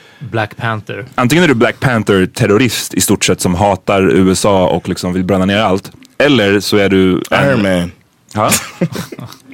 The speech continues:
Speaker 2: Alltså, dina liksom inlägg i den här diskussionen, John, de,
Speaker 1: Ja.
Speaker 2: de, de tillför jättemycket.
Speaker 1: <laughs>
Speaker 2: Eh,
Speaker 1: Men
Speaker 2: eller så är man någon som är en Trump-supporter som tycker att liksom, står du inte upp så... Är, så
Speaker 3: Oh, you, you hate the military.
Speaker 1: Ja,
Speaker 2: så
Speaker 1: precis,
Speaker 2: hatar du
Speaker 1: ja.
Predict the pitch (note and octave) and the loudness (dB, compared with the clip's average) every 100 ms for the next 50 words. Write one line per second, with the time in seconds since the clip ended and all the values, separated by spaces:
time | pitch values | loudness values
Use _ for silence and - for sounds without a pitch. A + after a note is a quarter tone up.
0 | - - - B2+ C#3 E3+ E3+ E3 E3 E3+ | -20 -12 -2 0 2 2 2 2 2 2
1 | E3+ E3 D#3+ C#3 A#2 A2+ C3+ A2+ G2 F2+ | 4 4 4 2 2 0 0 2 2 0
2 | F2+ A2 C3+ C3 A#2+ B2+ B2 A#2 D3 B2+ | 0 2 2 2 2 2 2 2 2 2
3 | B2+ A2 G#2+ G#2 G2+ F2 F3+ B2+ D3+ D3 | 2 0 2 0 0 0 0 0 -2 -2
4 | C3+ - G3 B2 A#2 G#2+ G2+ G#2 F#4+ - | -4 -2 0 2 2 2 2 0 0 0
5 | E3+ D#3+ D#3+ F3 F3+ D#3+ F3+ E3 D3+ C#3+ | 0 2 2 2 2 4 4 4 4 2
6 | C3+ C#3+ C3+ C3 B2+ A#2+ D3 B2 A2+ D3 | 2 2 2 2 0 0 0 0 0 0
7 | C#3 A#2 A2+ A2 G#2+ G2+ G#2 - G#2 G2 | 0 2 0 2 0 0 0 0 0 -2
8 | - B2+ A#2+ G#2+ G#2+ G2+ G2 A2 - - | 2 2 4 2 2 2 2 0 -2 -2
9 | G2+ G2 - - G2+ F#2+ - - _ _ | 2 2 0 0 2 0 -2 -10 _ _
10 | _ _ - B2+ A#2+ A#2 A2+ C3 C#3 C3 | _ _ -2 2 4 4 4 4 2 2
11 | C3+ C3+ G#2+ G2 F2+ F#2+ C3+ C3 C3+ A#2+ | 2 2 2 2 2 0 0 2 4 2
12 | C#3+ C#3 | 2 2